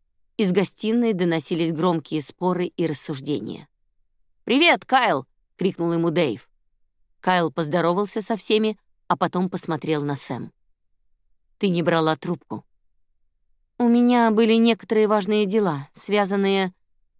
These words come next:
со способностями, которые вам не принадлежат?"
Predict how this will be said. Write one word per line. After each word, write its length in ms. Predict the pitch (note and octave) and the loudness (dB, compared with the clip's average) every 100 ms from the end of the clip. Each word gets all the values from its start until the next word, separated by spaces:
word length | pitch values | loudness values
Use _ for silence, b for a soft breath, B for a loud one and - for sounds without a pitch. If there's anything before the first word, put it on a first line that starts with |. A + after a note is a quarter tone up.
| - | -12
со 140 | - | -8
способностями, 800 | D3+ F3 D#3+ F3+ F3 F3 - F3+ | -4 -2 -2 0 0 -2 -2 -2
которые 460 | E3+ F3 F3+ F3+ E3+ | 0 -2 0 0 2
вам 280 | E3+ E3+ | 2 2
не 140 | E3+ F3+ | 0 0
принадлежат?" 680 | - F3 E3+ E3 E3+ A3 | 0 0 0 0 0 -2